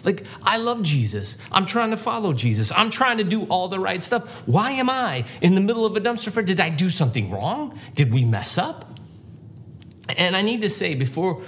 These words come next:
we dive into sort of addressing how do we exist in a dumpster fire, I need to start by saying, if you've asked yourself, "Why is this happening?" I just want you to know, one, you're in good company,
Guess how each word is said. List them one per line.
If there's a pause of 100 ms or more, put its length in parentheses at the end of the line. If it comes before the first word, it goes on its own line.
(140)
we
dive
into (840)
sort
of
addressing (220)
how
do
we
exist
in
a
dumpster
fire,
I
need
to
start
by
saying, (560)
if
you've
asked
yourself, (280)
"Why
is
this
happening?"
I
just
want
you
to
know, (100)
one,
you're
in
good
company,